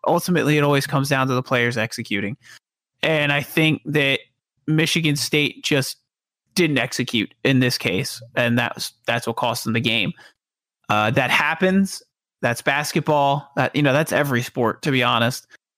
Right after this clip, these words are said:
You come down to the clutch final moments and go to overtime, and your game ends up, you know, being, you end up being l-,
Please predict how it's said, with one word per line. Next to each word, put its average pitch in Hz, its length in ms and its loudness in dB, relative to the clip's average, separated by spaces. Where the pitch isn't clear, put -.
You 156 120 2
come 160 220 2
down 156 200 2
to 143 60 4
the 135 120 2
clutch - 340 0
final 139 340 2
moments 135 600 2
and 123 580 2
go 160 180 4
to 156 140 2
overtime, 143 840 2
and 151 160 2
your 131 100 0
game 135 320 2
ends 127 200 0
up, 117 240 0
you 135 100 2
know, 120 120 0
being, 113 420 0
you 139 100 0
end 131 120 2
up 120 100 -2
being 120 320 0
l-, 127 280 -2